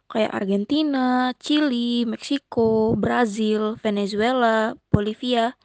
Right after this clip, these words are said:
dan masih banyak lagi. Yang aku tahu, Indonesia menjalin kerjasama dengan negara-negara Amerika Latin. Contohnya tuh,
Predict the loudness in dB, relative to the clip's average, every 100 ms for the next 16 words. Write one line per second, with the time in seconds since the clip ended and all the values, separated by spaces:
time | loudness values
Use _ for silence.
0 | _ -10 -6 -4 0 0 0 -2 -4 -4
1 | -6 _ _ _ -20 -6 0 0 2 4
2 | 4 4 -2 -10 _ _ -8 0 2 2
3 | 4 2 4 4 2 2 -2 -4 -4 -4
4 | -4 -4 -2 -2 0 0 0 -2 -2 -2
5 | -4 -6 -2 -4 0 -2 -2 -18 -20 -16
6 | -6 -2 0 2 2 4 2